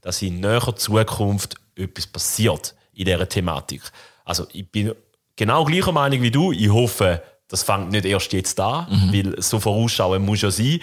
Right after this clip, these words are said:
Speaker 2: Mhm.
Speaker 1: äh, zum wissen, spätestens im Dezember ist das Thema eh ad acta gelegt mit dem Ales Sutter.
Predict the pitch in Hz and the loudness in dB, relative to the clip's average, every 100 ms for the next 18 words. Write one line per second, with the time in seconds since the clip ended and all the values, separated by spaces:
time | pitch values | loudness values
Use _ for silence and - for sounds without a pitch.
0 | - 110 104 113 107 107 110 107 113 - | 2 6 6 6 2 -2 0 0 0 0
1 | 104 101 73 - 110 113 - - 98 - | 0 0 -2 -2 0 0 -2 -4 -4 -6
2 | - 98 104 104 104 95 90 - - - | -10 -6 -4 -2 -2 -2 -4 -6 -10 -6
3 | 101 95 - 107 139 131 135 - 117 123 | -4 -4 -2 -2 -2 -4 -6 -8 -4 -4
4 | 117 123 117 107 120 110 123 117 127 | -4 -6 -4 -2 -2 -2 -2 -4 -4